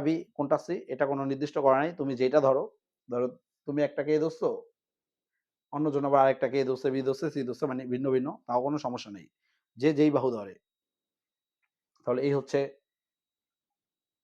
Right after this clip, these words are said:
বিষমবাহু ত্রিভুজের ক্ষেত্রফল নির্ণয়, এবং এভাবে আসবে, তিন বাহুর দৈর্ঘ্য দেওয়া থাকবে, তিন বাহুর দৈর্ঘ্য দিয়ে ক্ষেত্রফল চাইবে।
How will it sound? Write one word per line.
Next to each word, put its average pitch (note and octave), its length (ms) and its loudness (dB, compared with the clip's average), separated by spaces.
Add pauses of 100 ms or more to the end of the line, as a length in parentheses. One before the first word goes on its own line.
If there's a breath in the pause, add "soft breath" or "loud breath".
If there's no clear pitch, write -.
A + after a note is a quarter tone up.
(280)
বিষমবাহু C#3 440 0
ত্রিভুজের C3 360 -4
ক্ষেত্রফল C3+ 400 -4
নির্ণয়, C#3+ 240 0
এবং C3 200 -2
এভাবে C3 260 0
আসবে, C#3 220 -4
তিন C3+ 140 0
বাহুর C3+ 180 0
দৈর্ঘ্য B2+ 220 -2
দেওয়া C#3 160 2
থাকবে, B2 200 -4 (580)
তিন C3+ 180 -2
বাহুর C3 180 0 (420)
দৈর্ঘ্য B2+ 300 0
দিয়ে D#3 140 0 (2750)
ক্ষেত্রফল B2+ 440 -2
চাইবে। G2 220 -6